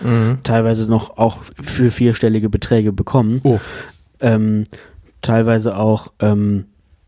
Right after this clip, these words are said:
Speaker 2: dann haben die Wohnwägen, äh, Wohnwagen? Wohnwägen?
Speaker 1: Wohnwagis. Keine Ahnung.
Speaker 2: Äh, die Gefährte haben dann, ähm,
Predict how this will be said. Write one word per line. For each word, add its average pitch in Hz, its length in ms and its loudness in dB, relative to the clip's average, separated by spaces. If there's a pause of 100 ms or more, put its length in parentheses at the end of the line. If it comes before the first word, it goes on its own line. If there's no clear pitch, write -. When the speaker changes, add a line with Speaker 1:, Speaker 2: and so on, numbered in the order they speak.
(140)
Speaker 2:
dann 90 220 0
haben 113 160 2
die 117 140 0
Wohnwägen, 113 560 0
äh, 110 260 0
Wohnwagen? 110 580 0 (340)
Wohnwägen? 101 560 0
Speaker 1:
Wohnwagis. 107 840 0 (220)
Keine 95 220 2
Ahnung. 90 220 0 (440)
Speaker 2:
Äh, 113 220 2
die 107 140 -4
Gefährte 135 480 0 (280)
haben 127 360 2
dann, 123 380 0 (500)
ähm, 110 580 2